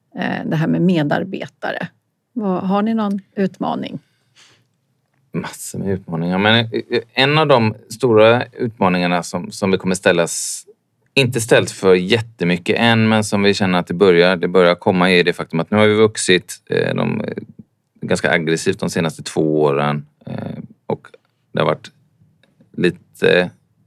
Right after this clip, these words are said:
Speaker 2: nästan bara glass och maräng, kan man väl säga. <laughs> Men nu så har vi också sålt in och lovat, eh, personer att de ska få utvecklingsmöjligheter, att det kommer hända saker. Så att jag tror att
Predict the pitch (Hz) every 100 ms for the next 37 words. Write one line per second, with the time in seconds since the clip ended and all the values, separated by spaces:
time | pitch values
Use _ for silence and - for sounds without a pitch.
0 | _ _ _ _ _ _ _ - 107 110
1 | 104 90 82 76 78 76 80 80 - _
2 | - 87 87 82 82 139 127 - - -
3 | - _ _ 98 98 92 90 98 - _
4 | _ _ _ _ _ _ _ _ 107 98
5 | - 113 113 110 107 107 104 98 - -
6 | 107 - 101 92 95 87 78 117 135 -
7 | 135 131 117 117 104 85 82 82 80 87
8 | 82 85 82 82 78 76 - 78 76 85
9 | - 76 80 76 73 76 - - 78 -
10 | 82 90 82